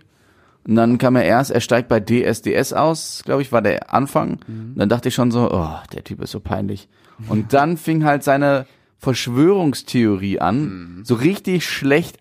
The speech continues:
Speaker 1: abgelesen auch noch. Und ich dachte so, es war wie ein Unfall, ich konnte nicht weggucken. Ich dachte, das ist nicht sein Ernst.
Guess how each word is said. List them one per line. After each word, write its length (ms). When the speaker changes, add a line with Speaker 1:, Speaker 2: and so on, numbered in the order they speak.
Speaker 1:
abgelesen 680
auch 200
noch. 260
Und 320
ich 80
dachte 200
so, 280
es 180
war 180
wie 140
ein 120
Unfall, 480
ich 100
konnte 200
nicht 100
weggucken. 300
Ich 60
dachte, 240
das 120
ist 80
nicht 120
sein 180
Ernst. 440